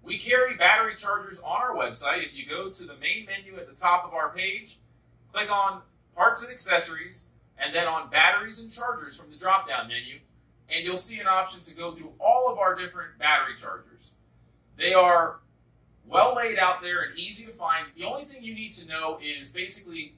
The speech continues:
what the chemistry of your batteries are for your scooter. They could be lithium or traditional sealed lead acid. Typically, most of the mobility scooters come with two twelve volt lead acid batteries, or sealed lead acid batteries, which is abbreviated with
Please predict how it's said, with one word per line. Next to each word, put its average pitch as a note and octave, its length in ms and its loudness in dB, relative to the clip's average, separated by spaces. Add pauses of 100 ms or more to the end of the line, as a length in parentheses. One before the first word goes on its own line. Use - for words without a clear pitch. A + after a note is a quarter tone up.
what A3+ 200 -4
the - 120 -16
chemistry A3 540 -10
of - 140 -14
your A#2 80 -18
batteries - 500 0
are C#3+ 240 0
for C#3+ 80 -18
your C3 140 -20
scooter. D#3 360 -14
They - 100 -14
could - 220 -14
be C3+ 200 -16
lithium A#3 420 -8 (400)
or A#4 320 2
traditional - 800 -8 (280)
sealed F3 340 -2
lead D#3 120 4
acid. - 340 -4 (840)
Typically, D3+ 680 -4 (200)
most - 420 2
of G#3+ 80 -12
the F#3+ 60 -12
mobility F3 480 -2
scooters E3 460 -12
come D#3+ 240 -6
with D3 180 -12 (240)
two C4+ 240 -8
twelve G#3 440 -2
volt F3+ 340 -4 (200)
lead - 200 2
acid - 340 0
batteries, - 540 -2
or - 160 -20
sealed - 460 -8 (180)
lead - 180 -2
acid G#2 320 0
batteries, - 500 0
which - 120 -20
is - 120 -18
abbreviated - 540 -8
with - 120 -16